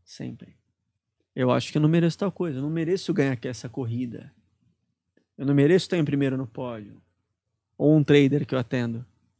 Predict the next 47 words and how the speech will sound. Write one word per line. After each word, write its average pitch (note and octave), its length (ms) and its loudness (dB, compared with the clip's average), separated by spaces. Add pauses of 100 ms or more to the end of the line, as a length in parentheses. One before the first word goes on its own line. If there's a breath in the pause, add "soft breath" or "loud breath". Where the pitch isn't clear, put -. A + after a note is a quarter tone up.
(440)
Cara, D#3 180 4
eu D3 40 4
não D3 60 4
mereço C#3+ 300 2
fazer C#3+ 200 -2
tanto C#3+ 240 -6
dinheiro. D3 360 -6 (1400)
Na C3+ 80 -2
hora A#2+ 80 -4
que B2+ 100 -12
a - 40 -6
gente A#2+ 120 -12
vai B2+ 80 -8
olhar B2+ 120 -10
as A#2+ 100 -14
causas. D#3+ 680 -14 (300)
Ah, - 120 -4
por F#3+ 160 -2
quê? D#3 120 -4
Porque - 160 -8
dinheiro D3+ 200 -4
é E3 40 -2
sujo. D3+ 400 -8 (1400)
Minha C#3 140 -2
mãe C3+ 180 0
dizia C3 280 -4
que, D3+ 260 -2
que, - 180 -10
que, - 240 -12
que, - 340 -16 (340)
que C#3+ 100 -10
fulano C#3 300 2
é C#3 40 4
rico C#3 220 2
porque - 140 -20
fulano D#3+ 260 0
roubou. D#3+ 400 -4 (800)
Então, D3 120 -4
se D#3 120 -2
a D3+ 40 2
gente E3 280 0
vai C#3+ 320 2
pra - 200 -2
alta C3+ 180 0
performance, D3 760 -4
nessas C3+ 340 -2
duas, F#3 720 0